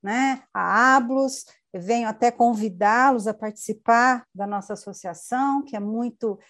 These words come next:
é, ativa, ah, e sou gestora de uma,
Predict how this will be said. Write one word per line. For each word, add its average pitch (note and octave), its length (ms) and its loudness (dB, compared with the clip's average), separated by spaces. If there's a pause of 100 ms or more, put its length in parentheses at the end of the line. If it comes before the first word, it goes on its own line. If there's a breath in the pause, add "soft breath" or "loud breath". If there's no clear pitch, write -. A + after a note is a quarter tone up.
(180 soft breath)
é, F3+ 180 -6
ativa, C4 880 0 (960)
ah, G3 560 -6 (320 soft breath)
e B3 80 -4
sou C#4 240 4
gestora B3+ 880 4
de G3+ 180 -4
uma, B3 500 -4